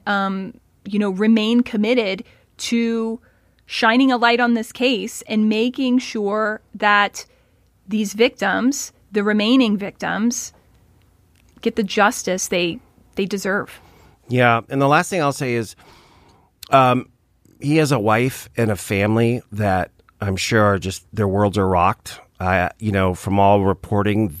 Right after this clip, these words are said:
Speaker 2: they had no idea. So if you're in, you know, the online sleuth community has done amazing work in helping with this case and many others, but please don't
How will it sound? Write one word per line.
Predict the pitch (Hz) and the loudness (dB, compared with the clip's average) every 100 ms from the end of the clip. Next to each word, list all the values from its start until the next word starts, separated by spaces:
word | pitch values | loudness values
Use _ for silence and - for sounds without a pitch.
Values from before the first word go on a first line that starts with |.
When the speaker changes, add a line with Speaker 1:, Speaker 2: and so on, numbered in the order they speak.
| - | -2
Speaker 2:
they | 98 101 | 0 2
had | 98 95 90 | 0 -2 0
no | 92 90 | -2 0
idea. | 92 87 85 98 117 - - - - - _ | -2 -4 -2 -2 -4 -10 -20 -20 -20 -20 _
So | - 123 113 104 - | 2 4 6 4 4
if | 127 - | 2 4
you're | 143 131 | 4 4
in, | 117 - | 2 -4
you | - 123 | 0 2
know, | |
the | 107 98 | 2 2
online | 117 131 123 120 | 2 4 4 2
sleuth | - - 117 - | 0 0 0 0
community | 101 101 101 98 | -2 0 2 0
has | 85 | -2
done | 101 95 - | -2 -2 -4
amazing | 90 92 101 113 95 | -2 0 2 2 4
work | 95 127 - - | 2 2 -8 -14
in | - 90 | -6 -4
helping | 87 - 95 131 151 170 - - - - - | -2 0 2 4 2 0 -6 -20 -20 -20 -2
with | 101 95 92 | -2 -2 0
this | 104 - | -2 -2
case | - 107 104 | 0 0 0
and | 101 98 | 0 0
many | 98 95 | 2 2
others, | 95 117 131 - - - - - _ | 2 0 -2 -8 -20 -20 -20 -20 _
but | 98 107 110 104 - - _ _ _ _ _ _ | -16 0 4 4 0 -12 _ _ _ _ _ _
please | - 135 139 135 | 0 4 4 4
don't | - 123 110 | 2 4 2